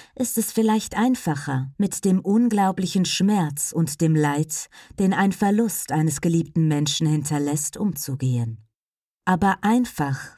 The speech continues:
wird es in Wirklichkeit nie sein. Der starke Trennungsschmerz lässt allerdings mit der Zeit nach. Denn es wird von unseren Dimensionen aus dafür gesorgt,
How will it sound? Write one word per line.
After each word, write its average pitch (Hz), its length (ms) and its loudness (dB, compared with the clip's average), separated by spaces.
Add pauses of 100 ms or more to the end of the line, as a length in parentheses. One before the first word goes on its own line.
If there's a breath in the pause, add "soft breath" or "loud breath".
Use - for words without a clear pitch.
wird 151 160 2
es 143 120 -2
in 156 180 2
Wirklichkeit 156 680 -2
nie 151 240 0
sein. 117 400 -2 (920)
Der 185 140 2
starke 185 480 0
Trennungsschmerz 180 1000 0
lässt 202 280 -2
allerdings 202 580 2
mit 156 160 0
der 151 100 0
Zeit 147 320 0
nach. 165 480 -2 (680 soft breath)
Denn 233 140 4
es 226 200 0
wird 240 200 2
von 214 200 2
unseren 262 540 0
Dimensionen 151 640 2
aus 143 360 -4
dafür 156 320 0
gesorgt, 151 640 -4